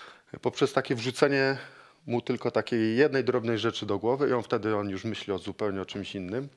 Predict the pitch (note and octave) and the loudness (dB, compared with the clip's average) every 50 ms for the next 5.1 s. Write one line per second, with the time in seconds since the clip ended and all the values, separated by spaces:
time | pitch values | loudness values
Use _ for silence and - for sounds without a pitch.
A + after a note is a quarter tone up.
0 | _ - - - - - - - - - - - - - - - - - - G2 | _ -20 -20 -20 -18 -18 -16 -16 -16 -16 -16 -16 -18 -18 -20 -20 -16 -4 2 2
1 | G#2 A2 A2 G#2+ A2 A2 A2 A2 A2 A2+ A#2 A2+ A2 G#2+ G#2+ G#2 G2+ - - - | 2 4 4 4 2 4 4 4 4 4 4 4 4 4 4 2 0 0 -2 -6
2 | - - - G2 F#2 - - G2+ - - F#2 - - G2 F#2 E2+ F2 - F#2+ G2 | -8 -6 -4 -4 -4 -4 -4 -4 -4 -4 -4 -4 -4 -4 -4 -6 -6 -4 -2 -2
3 | F#2 F#2+ F#2 - - - - - - - E2+ F2 F2 F2 F2 E2+ E2+ F2 E2 E2 | -2 -2 -4 -6 -10 -10 -10 -10 -10 -10 -8 -6 -6 -4 -4 -4 -6 -6 -6 -6
4 | E2+ E2 - - - G2+ G#2+ - - A#2 G2+ - - A2 F#2+ G#2+ G#2 F2+ E2+ F2 | -8 -10 -8 -4 -2 -2 0 0 0 -2 0 0 -2 0 0 0 0 0 -2 -4
5 | E2+ F#2+ | -8 -8